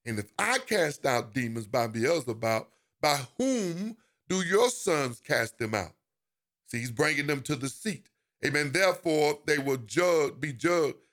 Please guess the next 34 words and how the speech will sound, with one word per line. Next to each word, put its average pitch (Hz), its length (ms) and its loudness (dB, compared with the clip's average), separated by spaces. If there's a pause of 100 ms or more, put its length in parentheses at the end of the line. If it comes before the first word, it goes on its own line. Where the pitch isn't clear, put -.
(100)
Therefore, 151 600 2
they 151 160 2
will 139 200 0
be 151 160 -2
your 139 200 0
judges. 123 480 -4 (440)
But 156 120 4
if 147 240 -2
I 170 200 6
cast 170 480 0
out 143 260 0
demons 143 500 -2 (120)
with 156 180 0 (440)
the 131 160 -2 (240)
finger 247 400 0
of 117 180 -4
God, 95 320 -4 (400)
surely 220 600 0
the 156 160 -2
kingdom 170 600 -2
of 117 200 -4
God 131 460 2 (340)
has 135 180 -2
come 147 320 -2
to 120 100 -6
you. 107 280 -8 (720)
Glory 175 320 4
to 147 120 -4
God. 123 360 2 (100)
And 139 120 -2
when 147 100 0
a 143 60 -2
strong 240 580 0
man 117 300 -4